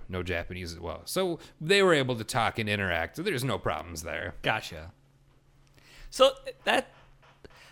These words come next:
Speaker 2: that has to be comforting to those guys to come from Japan to be, like,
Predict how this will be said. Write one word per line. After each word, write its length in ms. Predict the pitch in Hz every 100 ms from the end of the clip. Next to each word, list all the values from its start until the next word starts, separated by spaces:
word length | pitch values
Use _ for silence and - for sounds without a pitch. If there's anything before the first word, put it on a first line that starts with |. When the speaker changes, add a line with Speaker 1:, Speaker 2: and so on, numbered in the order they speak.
| -
Speaker 2:
that 100 | 165
has 200 | 214 220
to 60 |
be 80 | 175
comforting 600 | - 151 151 160 135 117
to 120 | -
those 280 | 104 107 104
guys 320 | - 101 98
to 80 | -
come 220 | - 113
from 200 | 110 113
Japan 560 | 107 - - 104 95 92
to 120 | -
be, 300 | 101 113 101
like, 380 | 101 101 95 -